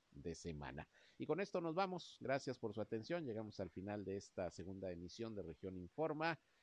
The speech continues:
en este lunes siete de febrero, día inhábil, las calles muy solitas, pero aquí estamos trabajando como siempre para mantenerles informados. Si están disfrutando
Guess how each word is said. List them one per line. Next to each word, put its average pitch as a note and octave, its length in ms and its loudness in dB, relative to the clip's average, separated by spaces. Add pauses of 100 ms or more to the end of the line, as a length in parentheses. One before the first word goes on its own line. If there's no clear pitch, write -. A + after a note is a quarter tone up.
(100)
en G#2+ 100 -4
este A#2+ 280 0
lunes A3+ 680 4
siete C3 380 -2
de A2+ 100 2
febrero, F3+ 440 2
día D3 220 0
inhábil, F3+ 720 4
las - 180 -8
calles C#3 280 4
muy C3+ 140 -2
solitas, E3 800 0
pero C3 140 0
aquí D#3 80 -2
estamos D3+ 520 -2
trabajando A2 520 0
como F2+ 220 -6
siempre A2 320 -2
para F2 180 0
mantenerles F#2 520 -2
informados. A#2 520 0
Si - 80 -10
están G#2 360 0 (520)
disfrutando F#2+ 680 2